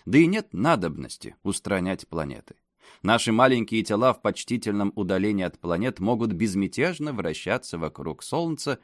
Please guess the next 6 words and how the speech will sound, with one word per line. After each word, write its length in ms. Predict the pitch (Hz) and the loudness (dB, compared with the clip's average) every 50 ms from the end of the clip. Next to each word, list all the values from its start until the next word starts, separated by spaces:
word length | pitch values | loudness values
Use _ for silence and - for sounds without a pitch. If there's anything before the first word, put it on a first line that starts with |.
| _ _ _ | _ _ _
как 200 | - 135 127 101 | 0 2 2 2
заправские 720 | 78 95 104 - - 92 98 95 - - - - 87 85 | 2 2 2 2 2 2 2 2 0 -2 -8 -6 -6 -6
планеты. 500 | - 87 85 76 73 73 67 - - - _ _ _ _ _ _ _ _ _ _ _ _ | -4 -4 -4 -4 -4 -6 -10 -12 -14 -20 _ _ _ _ _ _ _ _ _ _ _ _
Поближе 440 | - 107 101 110 175 202 156 135 139 | 2 4 4 4 4 2 2 0 -2
к 100 | - - | -4 -6
планетам 600 | - 82 85 85 107 156 175 - 170 156 131 | -6 -2 -2 0 0 0 0 0 0 0 0